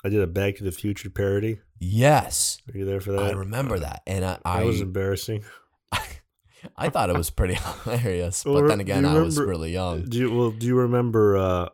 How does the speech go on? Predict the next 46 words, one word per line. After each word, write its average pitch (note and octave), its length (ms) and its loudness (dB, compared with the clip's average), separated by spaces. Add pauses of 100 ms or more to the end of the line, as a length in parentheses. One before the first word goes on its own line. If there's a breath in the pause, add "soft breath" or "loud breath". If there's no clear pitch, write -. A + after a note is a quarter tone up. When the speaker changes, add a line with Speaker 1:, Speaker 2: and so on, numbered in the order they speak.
(140)
Speaker 1:
uh, G#2+ 100 4
well, G#2 320 2
I A2 120 -2
couldn't C3 380 0
finish G#2 520 -2
it, E2 100 -8
right? E2+ 220 -4 (460)
Speaker 2:
Hmm. F2+ 280 -2 (680)
Speaker 1:
I A2+ 80 2
couldn't G#2+ 240 -2
finish G2+ 420 -2
it - 120 -6
before - 280 -4
the F2 100 -2
night F2+ 240 -2
it E2 80 -6
premiered. E2+ 400 -4
So G2 160 -2
what F#2 80 2
I F#2 60 2
did G2+ 200 -2
is F2+ 160 -2
I F#2 60 -2
was F#2 120 -2
gonna G2 140 0
do F#2 120 2
a - 20 4
live F#2+ 480 0 (720)
skit - 640 -2 (520)
that A#2 120 0
was G2+ 100 4
gonna G#2 180 2
finish D3+ 540 4
the B2 140 -2 (160)
joke. B2 340 6
Speaker 2:
<gasps> - 120 -18 (460 loud breath)
Speaker 1:
And B2 220 4
then C#3+ 440 4 (120)
your B2 140 2
brother A#2+ 400 6
Seth - 360 0
came E2+ 220 -4
out, D#2+ 240 -6
right? G2 160 0 (180)
Speaker 2:
Oh, - 300 -2
yeah. - 160 -12